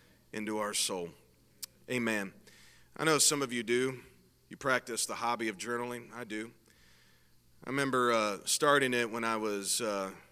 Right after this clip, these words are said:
in my, uh, late teens, early twenties, and I started it because there,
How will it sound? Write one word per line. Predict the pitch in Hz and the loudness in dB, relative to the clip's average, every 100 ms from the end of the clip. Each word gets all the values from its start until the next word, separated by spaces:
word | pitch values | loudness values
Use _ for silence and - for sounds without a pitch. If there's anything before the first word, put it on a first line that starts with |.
| - - | -20 -10
in | 117 | -6
my, | 117 113 104 101 - _ _ - - - - - | -4 -2 -2 -4 -14 _ _ -20 -20 -20 -20 -8
uh, | 113 | -4
late | 120 123 110 | 2 0 0
teens, | 135 127 123 117 | -2 0 0 -2
early | 117 117 110 | -2 -2 -2
twenties, | - 127 123 110 104 | -4 -4 -2 -2 -4
and | 113 | -4
I | |
started | 110 - 165 131 | -2 0 0 0
it | 120 - | -4 -4
because | 110 127 107 | -8 -8 -6
there, | 110 107 | -6 -8